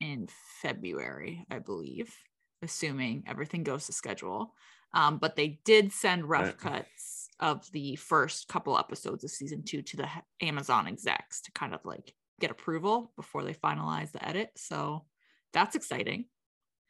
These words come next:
Speaker 2: It is exciting. I'm, I'm excited.
Speaker 1: <laughs> You're,
Speaker 2: <laughs>
Speaker 1: you're excited for the exciting news.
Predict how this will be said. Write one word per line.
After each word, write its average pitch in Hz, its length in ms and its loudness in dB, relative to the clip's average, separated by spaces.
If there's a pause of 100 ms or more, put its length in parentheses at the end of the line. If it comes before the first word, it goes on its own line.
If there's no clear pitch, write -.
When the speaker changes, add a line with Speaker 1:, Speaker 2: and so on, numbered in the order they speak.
(680)
Speaker 2:
It - 80 8
is 220 140 10
exciting. 85 580 6 (120)
I'm, 123 560 8 (640)
I'm 170 140 8
excited. - 520 6 (920)
Speaker 1:
<laughs> 262 100 8 (640)
You're, 190 240 10 (120)
Speaker 2:
<laughs> - 120 2
Speaker 1:
you're 202 140 10
excited 202 440 8
for 190 140 4
the 170 140 2
exciting 185 480 4
news. - 260 -6